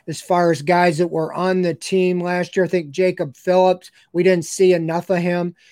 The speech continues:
because he missed seven games due to nagging injuries.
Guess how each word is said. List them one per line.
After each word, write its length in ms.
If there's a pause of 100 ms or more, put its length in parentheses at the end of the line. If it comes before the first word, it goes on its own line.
(100)
because 340
he 120
missed 400
seven 340
games 500
due 180
to 120
nagging 500
injuries. 680